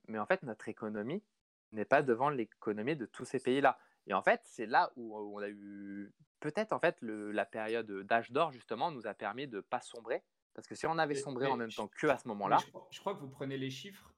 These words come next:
Speaker 2: et vous les lisez d'une manière, enfin, vous les interprétez d'une manière. C'est forcément, si tu prends, euh, euh, les champi-, le, les chiffres du championnat, euh, du Portugal, euh, forcément, il est tellement, euh, la médiane est tellement, euh, il y a des extrêmes tellement é-,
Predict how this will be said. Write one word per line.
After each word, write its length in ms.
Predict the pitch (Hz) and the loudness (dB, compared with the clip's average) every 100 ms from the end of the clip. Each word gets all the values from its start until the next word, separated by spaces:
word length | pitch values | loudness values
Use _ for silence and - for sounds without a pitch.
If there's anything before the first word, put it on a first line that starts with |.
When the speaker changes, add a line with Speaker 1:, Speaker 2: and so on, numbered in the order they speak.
| - | -12
Speaker 2:
et 320 | 117 117 110 | -8 -8 -8
vous 140 | 113 | -10
les 140 | 123 127 | -10 -10
lisez 500 | 127 123 147 175 - _ _ _ _ _ | -10 -10 -10 -10 -16 _ _ _ _ _
d'une 180 | 120 113 | -16 -12
manière, 420 | 117 123 151 160 160 _ _ | -8 -8 -8 -8 -12 _ _
enfin, 200 | 120 110 | -12 -10
vous 100 | 110 | -10
les 120 | 123 | -8
interprétez 460 | 131 135 131 147 156 | -8 -8 -10 -10 -8
d'une 160 | 135 | -8
manière. 360 | 135 143 139 - _ | -8 -6 -8 -10 _
C'est 280 | - 131 117 | -14 -12 -10
forcément, 500 | 131 - 147 160 151 | -10 -8 -8 -6 -8
si 160 | - | -12
tu 140 | - 131 | -18 -20
prends, 360 | - 117 113 | -10 -8 -6
euh, 200 | 113 113 113 _ - _ _ _ - | -8 -10 -12 _ -20 _ _ _ -10
euh, 120 | 107 | -8
les 80 | 104 | -8
champi-, 320 | 104 117 - 123 | -10 -12 -14 -10
le, 160 | 110 | -8
les 120 | 107 107 | -8 -10
chiffres 300 | 131 131 113 | -12 -14 -14
du 120 | - | -14
championnat, 380 | 113 110 110 110 | -16 -14 -10 -10
euh, 340 | 107 104 101 - _ | -10 -10 -12 -16 _
du 100 | - | -20
Portugal, 520 | 113 - - 117 123 107 | -18 -16 -14 -10 -8 -8
euh, 440 | 104 104 101 104 _ | -8 -8 -10 -14 _
forcément, 560 | _ - 131 - 139 143 | _ -10 -10 -8 -6 -4
il 100 | 139 | -4
est 100 | 120 | -6
tellement, 440 | 135 135 139 139 | -6 -6 -4 -4
euh, 240 | 123 117 117 - _ _ _ _ _ _ - | -4 -6 -8 -12 _ _ _ _ _ _ -14
la 140 | - 127 | -6 -4
médiane 300 | 135 143 147 | -4 -2 -4
est 80 | 127 | -4
tellement, 400 | 131 135 139 131 | -4 -4 -4 -6
euh, 60 | 120 - _ _ _ _ _ _ _ _ | -8 -14 _ _ _ _ _ _ _ _
il 80 | 135 | -2
y 60 | |
a 20 | 135 | 0
des 160 | 135 | -2
extrêmes 400 | 143 - 151 143 | -4 -6 -6 -4
tellement 400 | 135 131 131 131 | -4 -4 -4 -4
é-, 240 | 131 120 | -6 -10